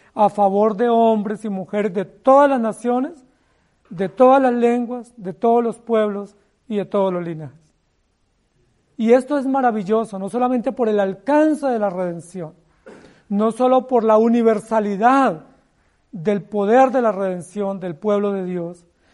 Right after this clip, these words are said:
sino también porque esto pone de presente que no hay una nación mejor que otra, que no hay un pueblo mejor que otro, que no hay una lengua más importante que la otra,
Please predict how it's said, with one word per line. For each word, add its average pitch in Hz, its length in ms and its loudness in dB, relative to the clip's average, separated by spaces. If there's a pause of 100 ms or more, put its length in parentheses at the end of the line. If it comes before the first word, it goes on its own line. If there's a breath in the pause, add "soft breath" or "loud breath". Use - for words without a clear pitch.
(140)
sino 233 320 -2
también 269 720 0
porque 226 580 2
esto 302 480 -8 (180)
pone 277 360 2
de 269 140 -4
presente 208 680 -8 (360 soft breath)
que 247 180 0
no 247 240 2
hay 302 160 4
una 294 240 0
nación 262 640 -2
mejor 233 420 0
que 254 120 2
otra, 240 340 0 (1120)
que 240 200 2
no 247 220 4
hay 311 180 6
un 302 200 2
pueblo 277 520 4
mejor 226 360 -2
que 233 120 -2
otro, 233 400 2
que 214 120 -4
no 202 80 0
hay 254 160 2
una 277 160 4
lengua 285 440 4
más 254 200 2
importante 240 640 -2
que 240 120 -6
la 208 100 2
otra, 214 340 0